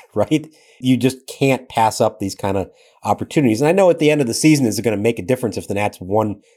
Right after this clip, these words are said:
two of three or one of three against Oakland? It may be not, but just psychologically, I feel like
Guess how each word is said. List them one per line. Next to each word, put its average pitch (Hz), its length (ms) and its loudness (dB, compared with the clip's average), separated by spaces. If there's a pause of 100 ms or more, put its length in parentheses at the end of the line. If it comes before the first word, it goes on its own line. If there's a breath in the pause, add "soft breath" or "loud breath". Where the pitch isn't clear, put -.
(120 soft breath)
two 147 200 4
of 123 140 -2
three 123 220 2
or 95 80 0
one 117 260 0
of - 120 -6
three 107 180 -4
against 101 280 -2
Oakland? 101 480 -2 (380 soft breath)
It 117 120 -10
may 123 200 2
be 110 100 -4
not, 95 340 -4
but - 100 -10
just - 180 -4
psychologically, 98 880 -2
I 87 60 -6
feel 95 340 -2
like 85 340 -6